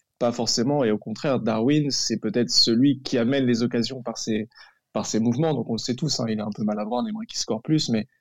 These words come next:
son mouvement, son, son jeu devant et tout fait que on a ce sentiment d'avoir des occasions quand il est là. Mais quand il est pas là, ça reste, ça reste quand même très, très pauvre. Donc, euh, on joue bien. Non, je crois que cette saison, en fait, il y a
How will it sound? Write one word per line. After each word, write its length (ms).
son 220
mouvement, 720
son, 720
son 260
jeu 280
devant 320
et 80
tout 280
fait 220
que 400
on 260
a 160
ce 120
sentiment 340
d'avoir 180
des 140
occasions 460
quand 240
il 80
est 60
là. 180
Mais 100
quand 200
il 80
est 40
pas 140
là, 180
ça 180
reste, 200
ça 140
reste 240
quand 80
même 300
très, 200
très 220
pauvre. 280
Donc, 280
euh, 280
on 100
joue 180
bien. 280
Non, 260
je 100
crois 140
que 80
cette 140
saison, 260
en 80
fait, 240
il 60
y 20
a 60